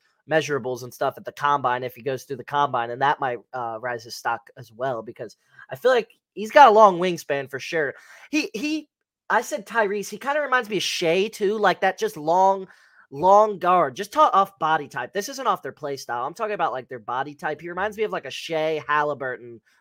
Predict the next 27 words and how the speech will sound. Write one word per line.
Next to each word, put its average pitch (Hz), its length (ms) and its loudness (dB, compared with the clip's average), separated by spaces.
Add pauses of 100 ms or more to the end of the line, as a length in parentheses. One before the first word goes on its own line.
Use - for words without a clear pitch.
(160)
build. 160 460 -4 (480)
And, 147 300 -4
uh, 117 260 -6
I 113 80 -12
mean, 120 140 -14
if 113 100 -14
he 160 80 -16
could 131 140 -20
turn 131 180 -12
into 104 220 -12
either 113 260 -10
of 104 80 -12
those 117 200 -8
guys, 98 300 -12
I 98 80 -10
mean, 104 180 -16
<laughs> - 20 -14
any 160 200 -4
N - 180 2
B 311 220 -2
A 254 140 6
team 226 280 -6
would 180 140 -4
be 170 260 -4
more 233 200 2
than 165 200 -8
thrilled. 165 440 -4